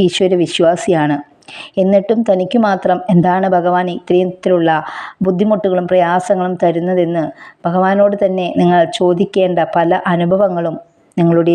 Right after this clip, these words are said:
ജീവിതത്തിൽ വന്നു ചേർന്നിട്ടുണ്ട്. ആഗ്രഹങ്ങളെ പറ്റി പറയുകയാണെങ്കിൽ ഒരുപാട് തടസ്സങ്ങളും പ്രതിസന്ധികൾക്കിടയിലൂടെയാണ് നിങ്ങൾ പോകുന്നത് എങ്കിലും ചെറിയ ചെറിയ രീതിയിലുള്ള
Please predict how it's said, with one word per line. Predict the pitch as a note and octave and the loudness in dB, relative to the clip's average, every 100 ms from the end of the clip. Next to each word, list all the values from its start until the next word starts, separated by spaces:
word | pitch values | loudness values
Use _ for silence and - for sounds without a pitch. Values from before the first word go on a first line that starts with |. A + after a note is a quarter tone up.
| E3 | 0
ജീവിതത്തിൽ | F3+ E3+ D#3+ D3+ D#3+ D#3+ | 0 0 0 0 -2 0
വന്നു | D#3+ F3 E3+ | -2 -4 -2
ചേർന്നിട്ടുണ്ട്. | D#3+ D#3 D3+ D#3 D3 D3+ - _ _ _ _ - - - - - - F3 | -2 -2 -4 -2 -2 -2 -6 _ _ _ _ -20 -18 -14 -12 -8 -4 -4
ആഗ്രഹങ്ങളെ | F3 F#3+ G3+ G#3 G#3 G3+ | -2 -2 0 0 0 -2
പറ്റി | F#3+ G#3 | -2 -2
പറയുകയാണെങ്കിൽ | F#3+ F3+ F3+ F3+ F#3 E3+ E3 G3 C4+ - - - | 0 0 0 0 0 0 0 -2 -4 -10 -8 -2
ഒരുപാട് | G#3 A3+ A3 A3+ A#3+ A#3+ | 0 2 2 2 0 0
തടസ്സങ്ങളും | F#3+ F3 F3+ A3 G#3 F3 D3 | -2 0 -2 0 2 0 0
പ്രതിസന്ധികൾക്കിടയിലൂടെയാണ് | F3 F3 F3 G3+ G3 F#3+ F#3+ F#3 F3 G#3 A3+ G3 F#3+ F3 E3+ E3 | 0 -2 -2 -2 0 0 0 0 2 4 4 2 2 0 -2 -2
നിങ്ങൾ | D#3+ D#3+ E3+ | -4 -2 -2
പോകുന്നത് | D#3 D#3+ E3+ D#3+ E3 D#3+ | 0 0 -2 0 0 0
എങ്കിലും | D#3 F3 B3 - - - - | 0 0 -2 -8 -20 -20 -4
ചെറിയ | D4 C4+ D4 C#4+ | -2 0 0 0
ചെറിയ | B3 B3 A3 | 0 0 0
രീതിയിലുള്ള | G3 G3 G3+ F#3+ E3 | 0 2 2 2 0